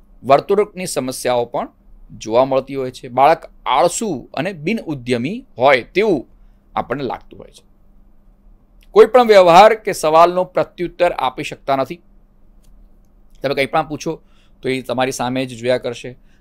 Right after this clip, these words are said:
અથવા સામે જોશે જ નહીં, બીજી જ કોઈ દિશામાં જોયા કરશે અને તમારી સામે જોતા હોય તો જવાબ પણ આપી શકતા નથી.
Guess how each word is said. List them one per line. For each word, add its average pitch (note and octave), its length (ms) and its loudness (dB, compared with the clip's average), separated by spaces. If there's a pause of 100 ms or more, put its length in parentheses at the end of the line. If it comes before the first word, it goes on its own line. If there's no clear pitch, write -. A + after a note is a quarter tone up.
અથવા - 180 -4
સામે A#2+ 340 -4
જોશે A#2 460 -2
જ C#3 80 -6
નહીં, C#3 280 -8 (320)
બીજી B2 240 -6
જ D#3+ 80 -8
કોઈ D#3+ 140 -4
દિશામાં C3+ 380 -4
જોયા B2+ 240 0
કરશે - 380 -8 (680)
અને G3+ 560 -2 (220)
તમારી F#3 200 -6
સામે F#3+ 280 -2
જોતા F#3 260 -4
હોય C3 140 0
તો D#3+ 120 -6
જવાબ B2 280 2
પણ C3+ 200 -10
આપી A2+ 180 -12
શકતા B2+ 440 -12 (560)
નથી. - 360 -10